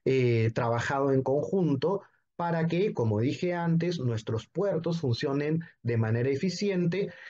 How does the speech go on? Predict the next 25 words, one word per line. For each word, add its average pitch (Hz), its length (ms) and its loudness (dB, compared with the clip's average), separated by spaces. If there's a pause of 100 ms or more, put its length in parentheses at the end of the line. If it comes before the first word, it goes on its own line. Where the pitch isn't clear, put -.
sin 175 640 -2
afectar 151 800 -4
nuestro 120 280 0
patrimonio 117 520 2
histórico, 143 800 -2 (340)
cultural, 143 800 0 (120)
natural, 135 720 0
a 123 140 -2
la 123 200 0
vez 160 380 2
que 139 220 0
mejoran 139 480 0
la 139 100 -4
calidad 110 400 0
de 120 160 2
vida 151 520 0 (200)
de 123 80 -2
las 117 100 -2
personas 127 520 0
que 117 160 0
viven 151 380 4
ya 120 200 0
en 110 80 0
esa 113 220 -2
zona. 85 380 -6